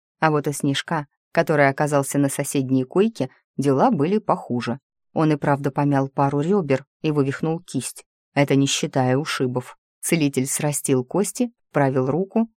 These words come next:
залечил самые большие гематомы.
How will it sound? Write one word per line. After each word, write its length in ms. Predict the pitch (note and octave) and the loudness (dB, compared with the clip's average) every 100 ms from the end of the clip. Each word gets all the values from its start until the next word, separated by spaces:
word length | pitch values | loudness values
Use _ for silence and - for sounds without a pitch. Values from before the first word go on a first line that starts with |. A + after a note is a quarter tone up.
| - | -2
залечил 480 | D3+ D3 - D3 | 0 0 -2 -4
самые 460 | C#3 - D#3 C#3+ C3+ | -4 0 0 2 2
большие 460 | C3+ C#3 - C#3+ C3 | 0 0 -2 -2 -2
гематомы. 680 | C3+ C3+ C3 - G3+ G#3+ | 0 0 -2 -4 -2 -2